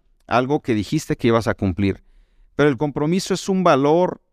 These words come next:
que en este momento ha, ha perdido tanta fuerza y las personas, muchas personas, sobre todo los jóvenes, están huyendo al compromiso. Ya no quieren trabajar en un lugar donde tengan compromiso.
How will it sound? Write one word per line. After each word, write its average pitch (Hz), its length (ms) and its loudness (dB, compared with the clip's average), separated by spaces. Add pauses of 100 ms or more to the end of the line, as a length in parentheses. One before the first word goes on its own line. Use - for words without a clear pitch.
(460)
que 139 80 -4
en 135 60 2
este 160 240 -2
momento 170 440 0
ha, 156 180 2 (100)
ha 135 160 -2
perdido 139 500 0
tanta 147 400 -4
fuerza 120 540 0
y 113 60 2
las 107 200 0
personas, 143 880 -2
muchas 160 440 -4
personas, 135 400 -2
sobre 117 220 -2
todo 135 180 0
los 120 160 -2
jóvenes, 113 580 0 (460)
están - 300 -2
huyendo 165 280 0
al 156 80 0
compromiso. 120 600 -2 (840)
Ya 143 200 4
no 190 120 -2
quieren 175 580 0 (320)
trabajar 131 520 0
en 160 140 0
un 175 140 2
lugar 127 440 2
donde 123 260 0
tengan 147 440 0
compromiso. 135 680 -4